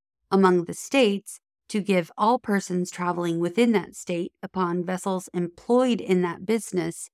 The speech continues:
equal rights and privileges in all parts of the vessel,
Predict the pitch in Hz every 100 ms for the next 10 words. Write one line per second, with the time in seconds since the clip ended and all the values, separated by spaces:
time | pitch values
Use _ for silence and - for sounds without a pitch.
0 | _ _ _ - 220 208 262 262 202 160
1 | 180 - - - 190 - 202 175 180 170
2 | 160 165 - _ 185 - 175 175 175 -
3 | 165 160 - - 170 156 160 208 - -
4 | -